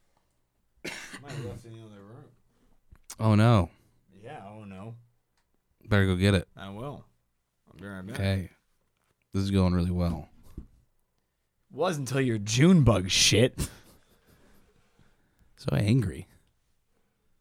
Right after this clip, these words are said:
Speaker 1: Isn't that crazy, though? The June bugs?
Speaker 2: I don't understand how he did it.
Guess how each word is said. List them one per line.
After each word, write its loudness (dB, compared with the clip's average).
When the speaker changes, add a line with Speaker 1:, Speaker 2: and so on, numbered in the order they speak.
Speaker 1:
Isn't -20
that -20
crazy, -20
though? -18
The -20
June -20
bugs? -20
Speaker 2:
I 2
don't 4
understand 2
how 2
he -2
did 0
it. -4